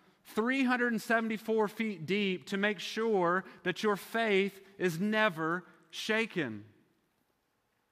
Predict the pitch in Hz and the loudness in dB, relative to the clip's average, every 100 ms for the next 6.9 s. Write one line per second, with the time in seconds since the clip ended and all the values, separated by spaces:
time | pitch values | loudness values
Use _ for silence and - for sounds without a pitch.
0 | _ _ _ _ _ _ _ _ _ _ | _ _ _ _ _ _ _ _ _ _
1 | _ _ _ 151 190 202 214 220 - 220 | _ _ _ -10 -8 -4 0 0 0 -4
2 | 226 220 226 208 226 247 269 175 117 - | -2 -4 -6 -8 -6 -4 -6 -8 -10 -14
3 | _ _ _ _ _ _ _ _ _ _ | _ _ _ _ _ _ _ _ _ _
4 | _ _ _ _ _ _ - 165 208 233 | _ _ _ _ _ _ -6 0 0 0
5 | 247 226 208 254 277 240 196 185 190 190 | -2 -2 0 2 2 4 2 2 -2 -4
6 | 170 - 165 131 123 - 165 151 | -6 -2 -2 -2 -6 -8 -2 -2